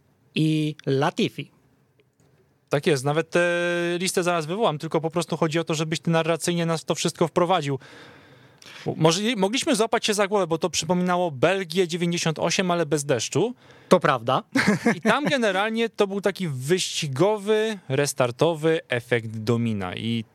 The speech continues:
Speaker 2: powiem szczerze, ja bardzo często wkurzam się, że nie możemy nawet w niedzielę już od razu po wyścigu zasiąść do analizy, a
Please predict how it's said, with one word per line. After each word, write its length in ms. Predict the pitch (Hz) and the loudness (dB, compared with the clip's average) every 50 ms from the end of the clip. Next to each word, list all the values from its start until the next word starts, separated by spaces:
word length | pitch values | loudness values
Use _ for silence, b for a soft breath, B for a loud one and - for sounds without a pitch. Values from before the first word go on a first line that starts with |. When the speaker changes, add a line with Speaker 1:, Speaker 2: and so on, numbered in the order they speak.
| _ _ _ _ - - - | _ _ _ _ -4 2 4
Speaker 2:
powiem 220 | 156 170 190 165 | 4 4 4 0
szczerze, 280 | - - 175 165 175 160 B B B B B | 2 2 2 2 0 -2 B B B B B
ja 140 | 139 156 160 _ _ _ - | -2 -2 -2 _ _ _ -8
bardzo 400 | 127 117 147 196 226 214 202 202 | -2 2 2 2 2 2 -2 -2
często 500 | - 185 175 151 135 - - 143 160 165 | 0 0 0 0 0 0 0 0 0 -2
wkurzam 480 | - - - - 196 185 175 170 160 | -6 -6 -2 0 2 2 2 0 0
się, 120 | - - 165 | 0 0 0
że 100 | 170 170 | 0 0
nie 100 | 170 165 | 0 0
możemy 340 | 160 151 147 165 170 165 156 | 0 0 0 0 -2 -2 -2
nawet 260 | 156 151 151 151 127 | -2 0 -2 -2 -2
w 60 | 127 | -2
niedzielę 300 | 143 139 127 151 151 147 | -4 -2 0 0 0 -2
już 120 | 139 123 | -2 -4
od 80 | 135 123 | -4 -2
razu 240 | 131 143 143 139 127 | -2 -2 -2 -2 -2
po 120 | - 135 | -2 -2
wyścigu 340 | 123 127 - - 135 131 131 | -2 -2 -4 -2 0 0 0
zasiąść 440 | 117 127 127 120 - 135 117 110 113 | 0 0 -2 -2 -2 -4 -4 -2 -2
do 260 | 110 123 120 120 123 | -2 0 0 0 -2
analizy, 480 | 120 120 117 117 113 104 98 101 107 104 | -2 -2 -2 -4 -4 -4 -2 -2 -2 -2
a 260 | - - - 98 | -2 -4 -4 -4